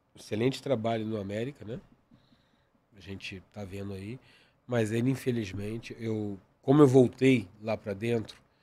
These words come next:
né? Porque todo mundo correu, na hora, na hora ruim, todo mundo corre, né? E aí você volta,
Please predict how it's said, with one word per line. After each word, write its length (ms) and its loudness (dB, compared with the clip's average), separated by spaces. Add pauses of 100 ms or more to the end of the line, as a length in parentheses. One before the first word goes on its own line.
(420)
né? 240 0
Porque 140 -12
todo 260 2
mundo 220 2
correu, 440 2
na 140 2
hora, 400 8 (400)
na 140 0
hora 240 10
ruim, 400 0 (280)
todo 200 -2
mundo 180 0
corre, 380 6
né? 200 -2 (640)
E 140 -10
aí 560 -4 (180)
você 220 -4
volta, 640 6